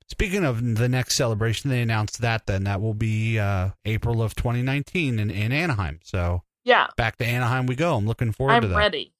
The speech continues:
Speaker 2: I'm ready to book it. I love Anaheim. Like, I love what a walkable city it is. Um, you know, there was certainly a time not that long ago when Anaheim was not as delightful as it is now. So I've really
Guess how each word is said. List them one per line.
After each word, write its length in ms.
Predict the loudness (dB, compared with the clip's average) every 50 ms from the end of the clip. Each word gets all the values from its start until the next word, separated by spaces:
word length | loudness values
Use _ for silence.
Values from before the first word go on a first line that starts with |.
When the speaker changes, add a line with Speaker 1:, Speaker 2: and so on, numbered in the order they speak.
| _ _ _ _ _ _ _
Speaker 2:
I'm 200 | -16 -16 -12 -6
ready 280 | -2 0 0 2 0 0
to 120 | 0 -2 2
book 220 | 2 2 2 4
it. 80 | 4 6
I 140 | 8 8 8
love 340 | 8 8 8 8 8 6 6
Anaheim. 560 | 4 0 0 0 2 2 2 0 0 -2 -4
Like, 200 | -2 -4 -2 0
I 80 | 0 0
love 320 | 2 4 6 6 6 4
what 100 | 4 2
a 40 | 2 4
walkable 440 | 2 0 0 -2 -4 -4 -4 -2
city 360 | -2 0 0 0 2 2 2 2
it 80 | 2
is. 600 | 4 4 6 6 4 4 2 0 -2 -4 -6 -4 0
Um, 460 | 4 4 6 6 4 2 0 -2 -8 -16 _ _ -20 _ _
you 80 | 4 6
know, 100 | 6 8
there 120 | 8 8 6
was 140 | 6 6
certainly 320 | 6 4 4 4 2 2 2
a 60 | 2
time 360 | 4 4 4 4 6 4 6
not 260 | 8 8 8 8 6 2 0
that 380 | 2 4 6 6 6 6 6
long 240 | 6 6 6 6 4
ago 640 | 0 0 2 4 4 6 4 4 4 2 0 0 0
when 160 | 0 0 2
Anaheim 480 | 2 2 4 6 6 8 6 6 4 2
was 200 | 0 -2 0 2
not 300 | 4 4 6 4 2 0 -4 _ _ _ _ _ _ _ _ _ _ _
as 360 | 4 6 6 6 6 4 0 -4
delightful 580 | 2 4 6 6 8 6 4 2 2 2 4
as 140 | 4 4 2
it 100 | 2 0
is 160 | 0 -2 -2
now. 220 | -4 -4 -2 -2 -2
So 180 | 0 2 4
I've 200 | 6 6 6 6 4
really 420 | 2 4 4 4 2 0 -4 -8